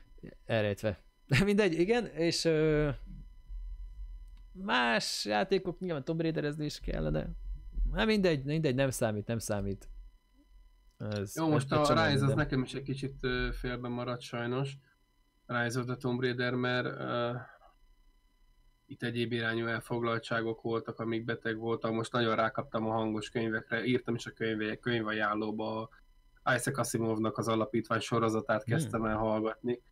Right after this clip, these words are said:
Speaker 2: És amellé, izé, amellé, ö, ment foly-, é, orba szájba az R T S, mert meg a Minecraft ez a kettő, ami így nem kell rá odafigyelni, mert a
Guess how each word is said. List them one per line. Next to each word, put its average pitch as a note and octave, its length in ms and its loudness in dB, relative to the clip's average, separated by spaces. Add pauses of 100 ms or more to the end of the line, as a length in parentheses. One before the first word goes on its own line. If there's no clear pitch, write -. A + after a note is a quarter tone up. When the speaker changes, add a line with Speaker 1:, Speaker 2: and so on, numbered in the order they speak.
(600)
Speaker 2:
És A#2 420 -4
amellé, A2+ 560 4
izé, A2+ 420 2
amellé, A2 580 0
ö, A#2 280 -2
ment A2 420 -2
foly-, A2+ 280 -2
é, B2+ 120 2
orba A2+ 300 2
szájba G#2+ 340 -2
az G#2 100 -2
R G2+ 200 -4
T G#2 200 -2
S, - 80 -8
mert G#2+ 260 -2 (100)
meg A2 100 -2
a G#2+ 60 0
Minecraft G#2 520 -2
ez G#2+ 100 -12
a G#2 60 -6
kettő, - 360 -8
ami G#2 340 -2 (320)
így C3 100 2
nem F#3+ 140 2
kell C3 160 0
rá B2 100 2
odafigyelni, B2+ 920 4
mert B2 360 -2
a - 60 -8